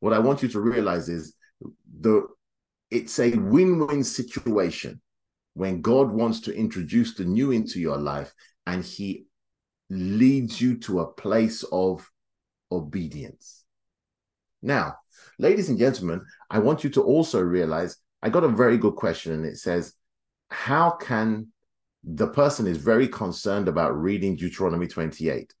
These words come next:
Deuteronomy twenty-eight is a wonderful chapter of scripture, and we don't have time to read it tonight. But Deuteronomy twenty-eight is split into two halves. From verses one to verse thirteen,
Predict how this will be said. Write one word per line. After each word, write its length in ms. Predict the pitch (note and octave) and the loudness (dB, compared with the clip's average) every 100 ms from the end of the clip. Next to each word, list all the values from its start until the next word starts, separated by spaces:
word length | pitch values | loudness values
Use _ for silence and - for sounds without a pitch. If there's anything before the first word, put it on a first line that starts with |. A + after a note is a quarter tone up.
| - | -10
Deuteronomy 540 | F2+ - G#2 C3 D#3+ | -8 0 2 2 0
twenty-eight 500 | D#3 B2+ B2 - - | -2 -4 -2 -2 -2
is 80 | D2 | -4
a 60 | D2 | -6
wonderful 580 | D2 D#2 G#2+ B2+ B2 | -4 -4 -4 -4 -6
chapter 400 | A#2+ G#2 - - | -6 -4 -6 -4
of 140 | D2 - | -6 -6
scripture, 500 | - - - A1 - _ _ - _ - | -6 -6 -6 -16 -16 _ _ -20 _ -10
and 200 | E2 F2 | -6 -4
we 80 | E2+ | 0
don't 200 | G#2 A2+ | 2 2
have 160 | A2+ - | -2 -2
time 200 | A2+ G#2 | -2 -2
to 100 | F2 | -2
read 180 | F#2 F2 | -2 -2
it 100 | - | -6
tonight. 380 | D#2+ D2 B1+ - _ _ _ - | -6 -4 -6 -14 _ _ _ -6
But 120 | C3+ | -2
Deuteronomy 560 | A#2 A2+ G#2+ D#3+ G3+ | -2 0 0 2 2
twenty-eight 480 | - A#2 A2+ F2 D#2+ | 0 -2 0 0 0
is 260 | F2+ E2 - | -2 -8 -10
split 480 | - - - B2+ - | -12 -8 2 2 2
into 280 | A2 A2+ | -4 -4
two 260 | - - F#2 | -10 -6 -4
halves. 520 | G2+ F2+ A#1 - - _ _ _ - _ _ _ _ _ | -2 -4 -4 -10 -20 _ _ _ -20 _ _ _ _ _
From 220 | - A2+ F2 | 0 0 2
verses 500 | A#2+ A#2 A#2 G#2+ E2 | 4 4 4 -2 -2
one 420 | D#2+ A2 E3 F#3 | -2 0 2 0
to 160 | D#3+ B2+ | -2 2
verse 360 | A#2 A2 - | 2 2 -2
thirteen, 840 | - F2+ - - F#3 A#2 D#2+ E2 | -4 -4 -4 -4 -2 -2 -4 -6